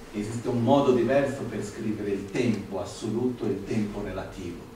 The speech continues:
Però quando noi andiamo a vedere su ogni cosa in realtà si parla del tempo specifico, il tempo relativo di ognuno. Però quello che voglio dire è che quando noi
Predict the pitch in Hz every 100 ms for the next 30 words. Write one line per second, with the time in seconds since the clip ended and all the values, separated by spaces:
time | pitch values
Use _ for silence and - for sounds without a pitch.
0 | - - - - - - - - 110 -
1 | 120 120 117 120 120 117 117 143 135 110
2 | - 117 123 160 - - 120 127 127 110
3 | 110 107 110 127 117 113 113 104 95 -
4 | 104 104 107 104 - - - 147 131 110
5 | - 101 85 107 101 101 98 90 - -
6 | 131 120 - - - 120 - - - -
7 | - - - - - - - - - -
8 | - - - - 202 202 165 151 151 143
9 | 127 117 117 139 123 123 - 196 233 202
10 | 143 143